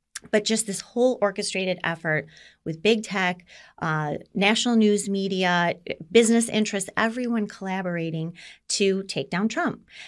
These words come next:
Now, what's interesting is they war gamed out this whole thing under something called the Transition, uh, uh, the Transition Integrity Project. I write about it in my book.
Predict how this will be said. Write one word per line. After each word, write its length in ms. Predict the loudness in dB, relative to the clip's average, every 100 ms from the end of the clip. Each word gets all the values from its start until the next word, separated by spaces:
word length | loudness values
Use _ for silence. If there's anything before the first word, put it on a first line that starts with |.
| 0
Now, 140 | 6 6
what's 140 | 6
interesting 580 | 2 0 -2 -4 -2 0
is 240 | 0 0 0
they 160 | 0
war 340 | 0 0 0 0
gamed 400 | -2 -2 -2 -4
out 300 | -4 -4 -4 -8
this 260 | -8 -8
whole 200 | -4 -4
thing 260 | -2 -2 -2
under 240 | -4 -4 -4
something 300 | -6 -6 -6
called 220 | -4 -4
the 80 | -6
Transition, 720 | -6 -6 -4 -6 -4 -6 -8 _
uh, 240 | -2 -2 -2
uh, 140 | -4 -4 -8 -12 -14 _
the 160 | -2 -2
Transition 560 | -2 -2 0 0 2
Integrity 640 | 2 0 -4 -6 -6 -6 -8
Project. 560 | -8 -8 -8 -10 -8
I 60 | -4
write 240 | -2 -2
about 180 | -2 -2
it 60 | -2
in 60 |
my 120 | -4 -4
book. 300 | -4 -6